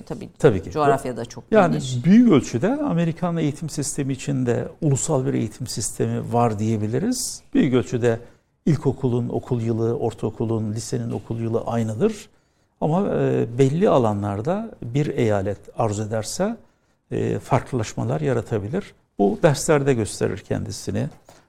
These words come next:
Speaker 2: öğretmen sertifikalarında gösterir kendisini, okulların açılış, kapanış vesaire hallerinde,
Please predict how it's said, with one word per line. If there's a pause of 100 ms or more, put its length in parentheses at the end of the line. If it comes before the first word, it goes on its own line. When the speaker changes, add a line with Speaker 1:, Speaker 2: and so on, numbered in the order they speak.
Speaker 2:
öğretmen
sertifikalarında
gösterir
kendisini,
okulların (460)
açılış,
kapanış
vesaire
hallerinde,